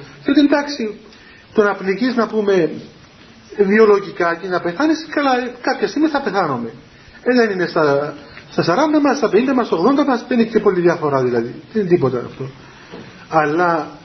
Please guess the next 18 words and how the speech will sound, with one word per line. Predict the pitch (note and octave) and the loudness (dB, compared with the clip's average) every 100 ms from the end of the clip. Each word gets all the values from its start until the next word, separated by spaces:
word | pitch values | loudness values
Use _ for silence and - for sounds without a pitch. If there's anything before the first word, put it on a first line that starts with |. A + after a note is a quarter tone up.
| - - - - | -20 -20 -20 -6
η | G#3 F#3+ | 0 2
πνευματική, | F#3 E3+ E3 D3 D3+ - D4+ A3+ | 2 2 0 -2 -4 2 4 4
ο | |
πνευματικός | F3+ F3+ F3 - D4+ C#4+ | 2 2 0 0 -2 -2
πνιγμός | C4 A3+ F#3 F#3 | 2 2 4 2
να | F3 E3 | 2 0
μην | D#3+ | -2
συμβεί | - C3+ B2+ C3+ F3 - - - | -2 -4 -2 -4 -6 -14 -20 -6
και | E3 | 0
να, | D#3 D3+ | 0 0
να | D3 C#3 | 0 2
ζήσει | A3+ A3 | 2 2
ο | G#3 | 0
άνθρωπος | A3+ A3+ G3+ G3 | 0 -2 -2 0
αιώνια, | C#4+ G#3 | 0 0
αυτό | D3+ B3 | -2 -2
έχει | G#3 | -2
σημασία. | F#3+ D3 - B2 | -2 -4 -4 -6